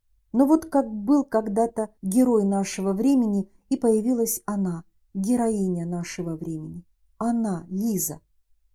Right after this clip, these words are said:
Весь вечер вспоминали о Викторе, смеялись над ним.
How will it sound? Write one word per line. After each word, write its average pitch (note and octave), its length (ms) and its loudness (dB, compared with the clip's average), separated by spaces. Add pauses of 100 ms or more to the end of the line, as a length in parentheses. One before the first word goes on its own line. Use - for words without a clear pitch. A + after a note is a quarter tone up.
(160)
Весь D4 320 2
вечер B3 380 0
вспоминали F#3+ 840 0
о F#3 140 0
Викторе, A#3 680 0
смеялись G#3+ 760 0
над G#3 220 -4
ним. G3 300 -2